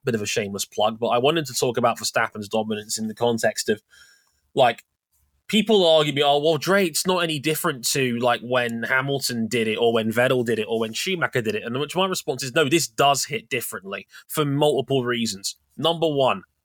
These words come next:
at least Hamilton had genuine competition.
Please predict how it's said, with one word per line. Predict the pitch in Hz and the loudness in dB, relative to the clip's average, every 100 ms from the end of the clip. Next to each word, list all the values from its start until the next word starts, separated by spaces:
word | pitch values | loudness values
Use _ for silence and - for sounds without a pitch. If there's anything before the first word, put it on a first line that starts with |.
| _ _ _ _ _ - | _ _ _ _ _ -4
at | 175 170 | -2 0
least | 165 226 226 - | 0 2 0 -2
Hamilton | 202 190 165 - 147 | -2 -2 -2 -4 -4
had | 143 131 | -4 -4
genuine | 143 131 131 123 113 | -4 -4 -4 -4 -4
competition. | 113 98 - 113 - 127 | -6 -6 -2 -2 -2 -6